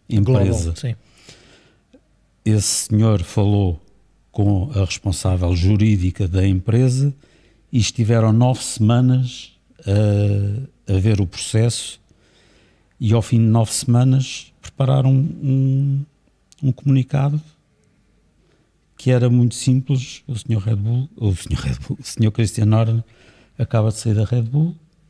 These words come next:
Speaker 2: não temos mais comentários a fazer.
Speaker 1: Mas
Speaker 2: Esse,
Speaker 1: ele que fez fincapé e
Speaker 2: esse,
Speaker 1: ficou.
Speaker 2: esse, esse comunicado não veio para a rua porque os advogados do, do Christian Horner,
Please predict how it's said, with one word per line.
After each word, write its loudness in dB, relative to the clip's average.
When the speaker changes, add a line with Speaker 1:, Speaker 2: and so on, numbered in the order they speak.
Speaker 2:
não -4
temos -4
mais -4
comentários -4
a -4
fazer. -4
Speaker 1:
Mas 2
Speaker 2:
Esse, 0
Speaker 1:
ele 0
que -4
fez -6
fincapé 0
e 2
Speaker 2:
esse, -2
Speaker 1:
ficou. -4
Speaker 2:
esse, 0
esse -2
comunicado 0
não 4
veio 0
para -2
a 2
rua 0
porque 0
os 0
advogados 0
do, 0
do -2
Christian 0
Horner, 0